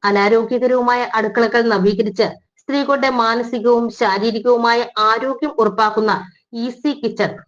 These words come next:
രാജ്യത്തിനാകെ മാതൃകയാണ്. തദ്ദേശ സ്ഥാപനങ്ങൾ മുഖേന നടപ്പാക്കുന്ന പദ്ധതിയിൽ അടുക്കള നവീകരണത്തിന് എഴുപത്തി അയ്യായിരം രൂപ വരെയും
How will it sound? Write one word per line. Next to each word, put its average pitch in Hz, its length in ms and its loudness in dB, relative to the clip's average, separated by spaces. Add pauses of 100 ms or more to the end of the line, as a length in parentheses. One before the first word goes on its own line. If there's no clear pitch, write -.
(100)
രാജ്യത്തിനാകെ 220 880 0
മാതൃകയാണ്. 185 760 -2 (1600)
തദ്ദേശ 294 420 0
സ്ഥാപനങ്ങൾ 277 560 2
മുഖേന 247 360 0
നടപ്പാക്കുന്ന 226 600 0
പദ്ധതിയിൽ 214 520 -2 (320)
അടുക്കള 247 360 0
നവീകരണത്തിന് 226 920 0
എഴുപത്തി 220 400 2
അയ്യായിരം 226 560 0
രൂപ 220 220 2
വരെയും 208 400 2